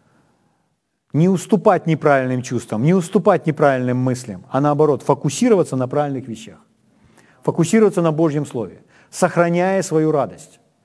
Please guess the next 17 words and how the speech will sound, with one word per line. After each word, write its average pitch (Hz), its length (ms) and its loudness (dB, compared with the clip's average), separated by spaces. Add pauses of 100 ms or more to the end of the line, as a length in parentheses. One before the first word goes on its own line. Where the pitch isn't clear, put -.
(400)
И 165 400 2 (260)
общее 220 520 2
собрание 208 720 0
с - 100 -10
правильными 160 640 2
людьми 139 480 -2 (160)
поможет 269 500 2
нам 160 160 0
это 110 180 -4
делать. 85 400 -12 (240)
Конечно, 254 340 0
в 143 40 -4
большом 196 340 0
собрании 185 460 0
есть 151 140 -4
разные 131 320 -4
люди. 107 260 -10